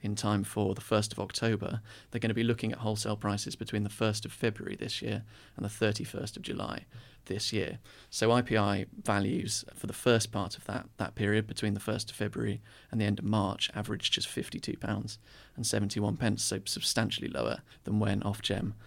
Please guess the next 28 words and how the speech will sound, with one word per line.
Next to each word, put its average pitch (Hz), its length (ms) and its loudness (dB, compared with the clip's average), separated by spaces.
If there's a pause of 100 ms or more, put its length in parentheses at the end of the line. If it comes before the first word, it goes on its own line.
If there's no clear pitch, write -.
(180)
last 107 360 0
assessed - 320 -2
the - 80 -8
cap. - 280 -6 (720)
Our 120 160 6
outlook 113 380 8
for - 100 -2
the 110 60 6
market 107 420 4
remains 110 540 4 (220)
broadly 110 340 6
bearish 104 640 0
going 104 220 0
forward. 110 480 4 (340)
We 120 80 0
can 123 120 0
say 113 200 6
with 104 260 -2 (140)
a - 60 -18
fair 120 260 8
deal 95 220 -2
of - 40 -6
certainty - 500 -4
that, - 240 -6 (320)
that - 100 -6
Ofgem 107 360 -2
is 107 80 -6
gonna 104 360 -2